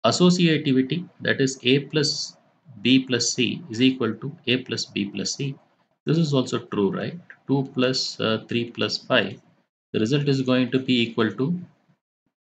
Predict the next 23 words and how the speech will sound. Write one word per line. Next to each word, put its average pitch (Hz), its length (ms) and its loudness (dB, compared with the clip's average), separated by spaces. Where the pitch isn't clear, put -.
two 127 240 2
plus 120 260 0
three 101 340 -4
plus - 240 -6
five, - 260 -12
no 120 140 -2
matter 120 300 0
how 107 160 2
you 110 120 -2
do, - 320 -2
addition - 540 -2
is - 180 -4
associative. 92 760 -6
So 98 100 -8
this 135 320 0
also 165 280 4
holds 143 380 0
true 123 360 -2
for 113 100 0
the 110 120 0
plus 123 300 0
operation 127 600 0
on 117 240 -2